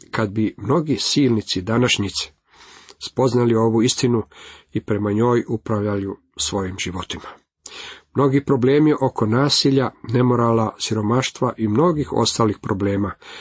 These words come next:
koji tište čovječanstvo bi nestali. A kad bi se na zov moj i odazvao, vjerovao ne bih da on glas moj sluša. U Jobovim očima Bog je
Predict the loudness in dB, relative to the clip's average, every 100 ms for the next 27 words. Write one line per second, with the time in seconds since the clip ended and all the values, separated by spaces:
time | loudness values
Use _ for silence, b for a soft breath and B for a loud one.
0 | B B -2 0 0 2 2 2 0 0
1 | 0 0 -2 -2 -2 -4 -6 -8 -12 B
2 | B B -6 -4 0 -2 -2 -6 -12 -18
3 | _ _ _ _ _ _ _ _ _ _
4 | _ _ -20 B B B B -2 0 0
5 | 2 2 2 0 -4 -4 2 2 2 2
6 | 2 2 2 2 2 2 2 0 -2 -10
7 | b b _ -10 0 2 4 4 4 4
8 | 2 2 2 2 0 -2 -6 -4 -6 -6
9 | -6 -4 -4 -4 -6 -8 -4 -6 -6 -6
10 | -8 -10 _ _ _ _ _ B B B
11 | B -8 -2 0 2 2 2 0 -2 -4
12 | -8 -12 -4 -2 -2 -6